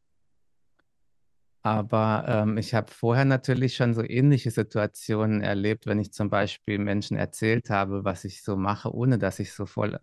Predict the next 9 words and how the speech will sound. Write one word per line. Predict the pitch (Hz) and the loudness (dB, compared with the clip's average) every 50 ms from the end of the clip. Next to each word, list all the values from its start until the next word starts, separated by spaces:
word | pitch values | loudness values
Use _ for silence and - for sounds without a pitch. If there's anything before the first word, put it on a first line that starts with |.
| _ _ | _ _
in | - 110 | -4 -4
der | 101 92 | -4 -4
Sichtbarkeit | - - 113 113 - _ - 107 107 - - 117 107 110 107 - | -4 -4 -6 -6 -6 _ -4 -4 -4 -2 -2 0 0 0 0 -2
oder | 110 107 110 | -4 -4 -2
in | 104 101 | -4 -2
die | 107 104 | -2 -4
Öffentlichkeit | - 110 - - 117 117 113 - - - 101 98 98 _ | -4 -4 -4 -2 -2 -2 -4 -6 -6 -6 -6 -6 -6 _
gegangen | - 98 98 98 98 98 101 101 101 | -6 -6 -4 -4 -4 -4 -4 -4 -4
bin. | 110 123 | -4 -4